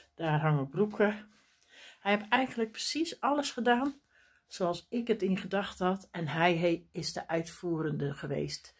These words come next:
die dat allemaal voor mij gemaakt heeft. Echt geweldig. Hier heeft hij nog een lek-, mooie plank voor me gemaakt.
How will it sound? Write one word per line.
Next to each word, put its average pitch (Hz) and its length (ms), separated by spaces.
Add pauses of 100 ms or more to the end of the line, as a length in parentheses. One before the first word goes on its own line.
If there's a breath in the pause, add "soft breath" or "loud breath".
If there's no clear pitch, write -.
(300 soft breath)
die 147 140
dat 143 200
allemaal 143 220
voor 143 160
mij 139 220
gemaakt 123 480
heeft. - 300 (380 loud breath)
Echt - 460
geweldig. 139 880 (1040 soft breath)
Hier 190 200
heeft 185 180
hij 175 100
nog 160 140
een 156 80
lek-, 156 240
mooie 175 360
plank 240 320
voor 208 240
me 202 80
gemaakt. 165 1000